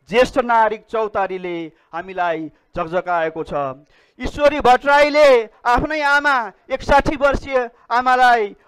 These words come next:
हत्या गरिन् र त्यस्तो खालको अभद्र किसिमको सन्तान बन्न हुन्न भन्ने कुरा हामीलाई यस संस्थाले झकझकाएको छ भन्ने कुरामा। र त्यसै गरी कमल श्रेष्ठ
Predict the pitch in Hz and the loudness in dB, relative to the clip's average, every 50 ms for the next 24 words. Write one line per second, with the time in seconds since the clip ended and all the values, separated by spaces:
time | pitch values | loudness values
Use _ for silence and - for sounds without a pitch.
0 | _ 165 196 208 - - 269 254 247 220 233 233 233 233 220 208 196 185 175 _ | _ 0 0 0 2 2 4 4 6 4 2 0 0 -4 -8 -12 -16 -20 -20 _
1 | _ _ _ _ - 202 226 226 214 202 185 - _ _ _ _ - 294 294 - | _ _ _ _ 0 4 6 6 6 4 2 -2 _ _ _ _ 0 0 0 2
2 | - 320 277 - 269 269 262 262 269 254 247 220 240 247 240 254 269 269 294 285 | 0 -2 0 2 2 2 2 2 2 2 2 4 4 4 6 4 4 2 2 0
3 | 277 - - - 262 247 269 262 226 - 254 247 247 240 262 247 240 233 226 220 | -2 -2 -6 -12 -10 -6 -4 -4 -2 0 0 0 2 4 4 4 4 4 2 -2
4 | 202 _ _ _ 170 220 233 233 240 226 214 233 226 226 220 202 202 196 202 202 | -8 _ _ _ -4 -4 -4 -4 -6 -8 -8 -8 -4 -2 -2 0 0 -2 -6 -8
5 | 196 190 202 196 190 190 185 180 170 - _ _ _ - 165 190 202 202 196 190 | -8 -6 -2 0 0 0 0 -2 -4 -8 _ _ _ -6 -6 -6 -6 -4 -4 -2
6 | 190 180 175 165 165 - _ - 196 214 214 - - - _ _ _ - - 202 | -2 -2 -4 -8 -14 -16 _ -8 -6 -6 -6 -8 -10 -18 _ _ _ -12 -10 -10
7 | 185 - - 190 185 180 180 180 180 170 160 151 147 _ _ _ _ _ _ _ | -10 -6 -2 0 0 0 0 -2 -6 -10 -12 -14 -16 _ _ _ _ _ _ _
8 | _ _ _ _ _ - 180 202 190 202 208 180 185 185 170 170 165 165 151 - | _ _ _ _ _ -6 -4 -2 -2 -2 -2 0 0 -2 -2 -2 -4 -8 -10 -12
9 | 160 143 151 165 175 180 175 160 160 165 156 151 139 135 135 131 127 131 - _ | -10 -10 -10 -10 -10 -10 -10 -8 -6 -4 -4 -4 -4 -6 -8 -12 -16 -18 -20 _
10 | _ _ - 240 277 269 302 311 262 320 302 277 302 294 294 302 294 277 240 220 | _ _ 2 2 2 2 2 -2 -2 -2 0 2 2 2 2 0 -4 -8 -10 -14
11 | 202 _ _ _ _ _ _ _ - 269 277 302 311 302 - - 285 302 302 269 | -18 _ _ _ _ _ _ _ -2 -2 0 2 0 0 0 2 4 4 4 4
12 | - - | 4 6